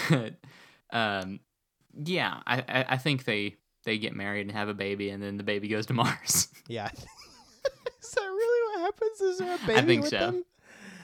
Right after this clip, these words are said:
Speaker 1: I think
Speaker 2: Uh,
Speaker 1: so.
Speaker 2: this franchise is bizarre.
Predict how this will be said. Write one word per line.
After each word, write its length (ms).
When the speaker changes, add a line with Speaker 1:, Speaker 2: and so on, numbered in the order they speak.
Speaker 1:
I 100
think 180
Speaker 2:
Uh, 60
Speaker 1:
so. 260
Speaker 2:
this 260
franchise 720
is 160
bizarre. 640